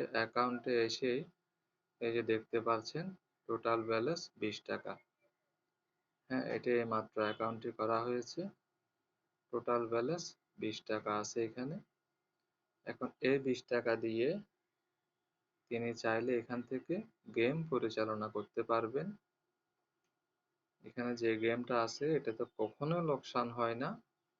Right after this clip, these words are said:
এটা হচ্ছে সেই গেমটা। এখানে তিনি বিশ টাকা ধরবেন, অর্থাৎ যে বিশ টাকা এখান থেকে পাওয়া গেছে ওইটা দিয়েই তিনি খেলতে পারবেন।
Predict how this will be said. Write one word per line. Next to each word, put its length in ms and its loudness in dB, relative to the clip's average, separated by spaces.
এটা 260 -2
হচ্ছে 280 -6
সেই 320 -2
গেমটা। 400 0
এখানে 300 -6
তিনি 220 -2
বিশ 180 0
টাকা 300 2
ধরবেন, 460 2
অর্থাৎ 360 -2
যে 180 6
বিশ 240 4
টাকা 280 2
এখান 240 0
থেকে 200 0
পাওয়া 240 8
গেছে 280 2
ওইটা 380 6
দিয়েই 400 4
তিনি 180 0
খেলতে 340 2
পারবেন। 420 2